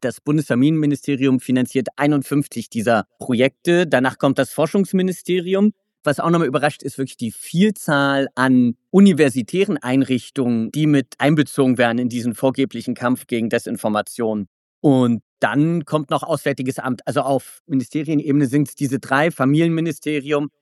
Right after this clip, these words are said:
dann mit ein bisschen Abstand das Forschungsministerium und Auswärtiges Amt. Die haben jeweils siebenunddreißig Projekte, die sie da finanzieren. Und Bundeszentrale für politische Bildung, Open Society Foundation hatte ich schon genannt.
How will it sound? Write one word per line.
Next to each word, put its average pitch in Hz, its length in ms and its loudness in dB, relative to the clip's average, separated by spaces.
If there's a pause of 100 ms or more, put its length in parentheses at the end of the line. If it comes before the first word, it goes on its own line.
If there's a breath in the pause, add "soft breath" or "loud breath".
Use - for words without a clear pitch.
(220)
dann 147 120 4
mit 147 140 2
ein 147 80 0
bisschen 135 240 -2
Abstand 131 640 -2 (220)
das - 140 -10
Forschungsministerium 147 1080 0
und 135 140 -2
Auswärtiges 127 500 -2
Amt. 151 300 0
Die 127 100 4
haben 123 80 4
jeweils 123 480 0 (140)
siebenunddreißig 156 800 2
Projekte, 160 640 -2 (160)
die 165 80 -4
sie 151 120 -4
da 151 140 4
finanzieren. 160 800 0 (200)
Und 131 800 2 (180)
Bundeszentrale 143 560 2
für 143 140 -2
politische 135 540 -2
Bildung, 156 640 2 (100)
Open 135 240 0
Society 139 640 0
Foundation 139 540 0
hatte 123 160 -4
ich 113 80 -6
schon 131 160 2
genannt. 117 640 0